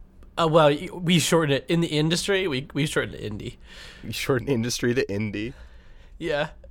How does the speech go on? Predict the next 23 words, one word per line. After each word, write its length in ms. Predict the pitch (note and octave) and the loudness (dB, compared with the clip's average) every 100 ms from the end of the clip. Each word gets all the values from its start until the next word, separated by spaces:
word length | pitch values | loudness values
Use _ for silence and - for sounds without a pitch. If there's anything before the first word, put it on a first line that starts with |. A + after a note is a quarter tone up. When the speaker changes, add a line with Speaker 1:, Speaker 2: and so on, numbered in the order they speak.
| - - - | -14 -12 0
Speaker 1:
That's 200 | G#3 A#3+ | 2 4
why 80 | C4+ | 2
it's 100 | B3+ | 2
called 180 | A3+ F3+ | -2 -2
the 60 | F3+ | 0
Indie 260 | F#3 G3 | -2 -2
five 200 | F3+ D#3 | 0 0
hundred. 400 | C#3 C3+ G3+ A#3 - - | 0 -4 -4 -6 -10 -20
It's 120 | - C3+ | -8 -4
actually 320 | D3 - C#3 | -4 -4 -4
just, 280 | C#3 - B2+ | -6 -4 -2
uh 180 | A2 G#2+ | 0 2
Speaker 2:
I 120 | C3 | 0
could 300 | C#3+ G3 C#3 | 0 -2 -4
totally 420 | - A#2+ A#2 G#2 | -2 -2 0 -4
see 260 | F#2+ - F2+ | -6 -6 -6
some 280 | - E2+ E2+ | -4 -6 -6
company 480 | - F2+ E2 D#2+ - F#2 | -8 -8 -6 -10 -10 -8
actually 500 | E2+ - - D#2+ D#2+ | -8 -8 -10 -8 -8
trying 400 | - D#2+ D#2 D#2 | -6 -6 -6 -8
to 100 | D2+ | -10
do 200 | C#2+ C#2+ | -10 -10
that. 300 | C2+ C#2+ | -10 -12